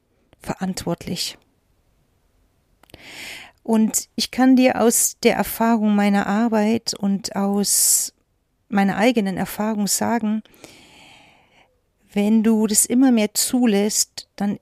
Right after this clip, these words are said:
sind diese Gefühle nicht mehr schmerzhaft. Also ich kann mich erinnern, dass, dass dieses Weinen beispielsweise bei mir immer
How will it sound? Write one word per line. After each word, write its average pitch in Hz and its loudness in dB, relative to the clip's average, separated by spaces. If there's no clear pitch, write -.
sind - 0
diese 233 0
Gefühle 220 -2
nicht 208 -4
mehr 214 0
schmerzhaft. 214 -2
Also 175 -2
ich - -2
kann 240 2
mich 233 0
erinnern, 226 2
dass, 202 0
dass - -2
dieses 208 0
Weinen 208 4
beispielsweise 185 -4
bei 202 -2
mir 208 0
immer 220 2